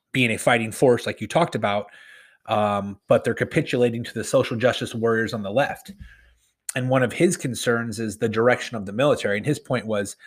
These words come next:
if you have dis-, if you have conservative, right-leaning Republican parents who are discouraging their kids from joining the military, who are telling, flat out telling their kids, like, "No, son, you are not joining the military. No, daughter," I guess nowadays, or "No, Z," or whatever gender your kid is, um,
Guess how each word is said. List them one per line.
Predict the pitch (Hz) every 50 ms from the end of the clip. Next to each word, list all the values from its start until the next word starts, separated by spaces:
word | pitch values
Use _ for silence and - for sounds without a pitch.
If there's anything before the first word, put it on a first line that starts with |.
| - - - _ _ -
if | 131 - -
you | 151 147
have | 139 160 156 147 131 117 -
dis-, | - 123 - - - _ _
if | 135 113
you | 151 160
have | 165 156 -
conservative, | - 143 123 - - 156 139 135 131 135 135 131 120 110
right-leaning | 117 123 131 131 - 127 131 131 127 123 127
Republican | 120 117 - - 135 123 127 123 - 120 113
parents | 107 - - 160 156 135 123 123 -
who | - 127
are | 117
discouraging | 110 107 - - 127 123 123 117 107 120 120
their | 117 113
kids | 110 - 123 120 -
from | - 120
joining | 104 123 120 117
the | 113 107
military, | 113 127 147 147 - - 120 117 117
who | 120
are | 113 113
telling, | 107 - 135 127 117 -
flat | - 127 120
out | 110
telling | - 127
their | 120 113
kids, | - - 120 110
like, | 117 101 -
"No, | 107 117 127 123
son, | - - 110 107 107 - _ _ _ _
you | - 120 113
are | 107 104
not | 117 127 135 123
joining | 113 117 110 107
the | 107
military. | 107 104 - 110 104
No, | 110 123 127
daughter," | 123 101 98 98 101 104 107 110 -
I | 104 101
guess | 101 107 101 - - - - _ _ _
nowadays, | 101 104 101 101 104 101 101 - - - _ _ _ _
or | - 107
"No, | 104 120 123 117 113 110 107
Z," | 98 98 98 113 107 107 107
or | 104 101
whatever | 98 104 104 104 98 101 101 98 90 87
gender | 90 104 98 101 101 101
your | 98 98 98 95 - _ -
kid | - 104 98
is, | 98 101 - - - - - - - - - - - -
um, | 113 117 110 107 107 104 104 107 110 107